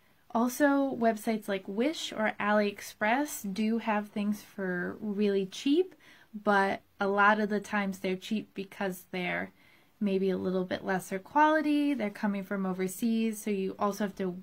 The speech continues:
usually wait a couple weeks to receive items from those kind of sites.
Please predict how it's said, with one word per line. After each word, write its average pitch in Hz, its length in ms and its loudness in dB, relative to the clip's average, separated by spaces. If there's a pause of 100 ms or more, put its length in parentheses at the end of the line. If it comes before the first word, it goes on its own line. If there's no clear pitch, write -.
usually 190 400 -4
wait 180 480 -2 (200)
a 190 60 -6
couple 185 340 -6
weeks 185 400 -6
to 190 220 -4
receive 185 480 -8
items 185 320 -4
from 185 200 -4
those 185 200 -4
kind 190 220 -8
of 185 80 -10
sites. - 580 -8